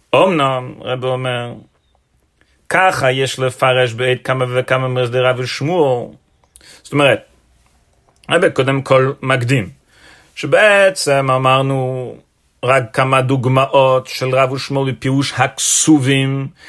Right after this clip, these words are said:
שרבי, שרש"י הביא בפירוש על התורה ומגילת אסתר. אבל בעצם יש עוד כמה וכמה מימרס דרב ושמואל, זאת אומרת בפירוש הכתובים, שאפשר לפרש ככה, שאפשר לראות על השיטה של רב ושמואל.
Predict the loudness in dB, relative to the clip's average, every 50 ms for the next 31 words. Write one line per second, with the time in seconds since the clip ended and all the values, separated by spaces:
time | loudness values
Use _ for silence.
0 | -20 -12 -6 0 0 2 4 4 2 2 0 -2 -2 -2 -4 -2 0 0 2 2
1 | 2 0 0 -2 -2 -2 -2 -2 -2 -4 -4 -4 -4 -4 -2 0 2 2 2 2
2 | 0 0 -2 0 0 -2 -2 0 0 0 0 0 0 -2 -2 -4 -12 -18 _ _
3 | _ _ _ _ _ _ -20 -20 -20 -14 _ 0 0 2 4 4 2 2 4 2
4 | 0 2 2 0 0 0 0 0 2 4 4 4 4 2 0 -2 -2 -4 -4 -6
5 | -4 0 2 2 2 2 -2 -4 -2 -2 0 2 0 0 0 -2 -6 -4 -4 -4
6 | 0 0 0 0 0 -4 -4 -4 -4 -4 -2 -2 0 0 0 0 -2 -8 -8 -8
7 | -6 -2 0 0 0 -2 -2 -2 0 0 0 0 0 0 0 0 0 2 2 0
8 | 0 0 -2 -2 2 2 2 4 4 2 2 2 2 0 0 -4 -6 -10 _ _
9 | _ _ _ -20 -20 -20 -20 -20 _ -8 -2 0 2 2 2 2 2 2 4 4
10 | 2 2 2 2 2 2 2 0 0 -2 -6 -6 -6 -8 -16 -20 _ _ _ _
11 | _ _ _ _ _ _ _ _ _ _ _ _ _ _ -20 -20 _ -2 0 0
12 | 2 2 2 4 4 4 6 4 4 4 2 0 0 -2 -4 -4 0 0 0 0
13 | 0 -2 0 2 2 2 2 0 -4 -8 -8 -6 -6 -6 -6 -8